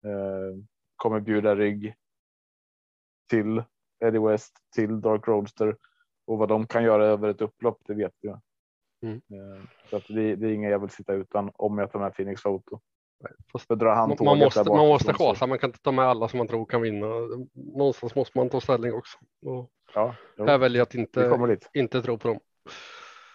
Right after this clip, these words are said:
Speaker 1: Ja.
Speaker 2: Eh, och, och tror man inte på hästar så man ska inte ta med hästar bara för procenten skull, liksom. Eh, tror du inte att
Speaker 1: Ja, inte om
Speaker 2: tio
Speaker 1: man inte
Speaker 2: vinner
Speaker 1: tror på
Speaker 2: så, så ta inte med den. Tror,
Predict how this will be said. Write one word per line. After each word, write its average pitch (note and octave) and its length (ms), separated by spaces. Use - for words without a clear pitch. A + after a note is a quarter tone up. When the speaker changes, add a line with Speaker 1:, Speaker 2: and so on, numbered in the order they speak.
Speaker 1:
Ja. B2 80
Speaker 2:
Eh, A#2+ 60
och, B2+ 440
och C#3 80
tror C3+ 180
man B2+ 80
inte A#2+ 140
på - 80
hästar A#2+ 260
så - 160
man C3 120
ska D3+ 100
inte C#3+ 140
ta - 100
med B2 180
hästar D3+ 260
bara A#2 120
för A#2+ 100
procenten G#2+ 580
skull, G#2+ 160
liksom. - 260
Eh, C3 380
tror C3 180
du C#3+ 60
inte D3+ 140
att A#2 60
Speaker 1:
Ja, - 20
inte C#3+ 100
om - 20
Speaker 2:
tio A2+ 60
Speaker 1:
man B2+ 160
inte G#2 120
Speaker 2:
vinner D3+ 120
Speaker 1:
tror B2+ 260
på D3+ 80
Speaker 2:
så, D3+ 60
så B2 380
ta - 120
inte C#3 160
med A2 220
den. F3+ 100
Tror, C#3+ 200